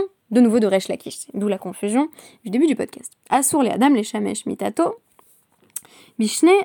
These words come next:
Re'avon. Il est interdit à une personne d'avoir des relations sexuelles pendant la famine. Ok. Pourquoi est-il question de la famine ? Parce que, euh, il a aussi été question de l'absence de pluie, des prières et des jeûnes que celle-ci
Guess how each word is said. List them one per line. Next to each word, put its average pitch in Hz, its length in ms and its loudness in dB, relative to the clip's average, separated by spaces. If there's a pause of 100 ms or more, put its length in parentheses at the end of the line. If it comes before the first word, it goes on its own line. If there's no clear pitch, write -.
(120)
Re'avon. 208 600 0 (960)
Il 330 160 6
est 339 140 4
interdit 214 840 0 (380)
à 220 200 0
une 185 140 -4
personne 214 420 -2 (320)
d'avoir 233 280 4
des 226 100 -2
relations 277 440 4
sexuelles 254 360 0
pendant 208 160 0
la 277 100 2
famine. - 380 -4 (240)
Ok. - 200 -10 (120)
Pourquoi 226 220 0
est-il 208 160 -2
question 196 300 -2
de 175 40 -2
la 127 60 -2
famine ? 285 460 2 (580)
Parce 202 240 0
que, 233 300 2 (100)
euh, 185 260 0
il 233 160 4
a 214 280 2 (400)
aussi 269 340 4
été 202 160 -2
question 202 340 -4
de 214 60 2
l'absence 196 480 -2
de 226 100 0
pluie, 339 400 0 (540)
des 214 100 -2
prières 220 480 2
et 202 60 0
des 190 140 -2
jeûnes 214 440 2
que - 120 -10
celle-ci 208 580 -2